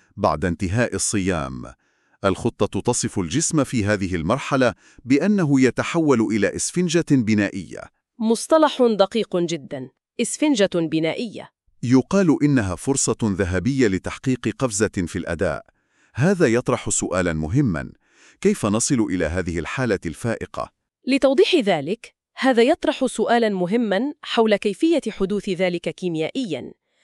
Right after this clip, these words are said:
Speaker 2: بعد هذه الفترة الطويلة من تقييد أوقات الطعام، ترتفع حساسية الجسم للأنسولين بنسبة هائلة.
Speaker 1: تتراوح بين ثلاثين وخمسين بالمئة.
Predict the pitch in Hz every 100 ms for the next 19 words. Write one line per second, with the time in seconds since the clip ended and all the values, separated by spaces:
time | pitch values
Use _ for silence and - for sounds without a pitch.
0 | _ - 180 185 190 233 190 180 220 214
1 | 180 185 - 185 226 180 - 165 160 156
2 | 160 220 226 175 151 - 180 170 - 165
3 | 202 233 202 233 _ _ _ _ - 254
4 | 440 - 285 240 226 214 190 269 214 -
5 | 165 196 - 170 175 175 165 175 190 226
6 | 175 208 - 185 170 151 175 175 131 120
7 | - _ - 147 139 151 185 196 - 156
8 | 147 156 135 113 98 85 139 156 113 95
9 | 113 98 147 156 139 143 107 58 65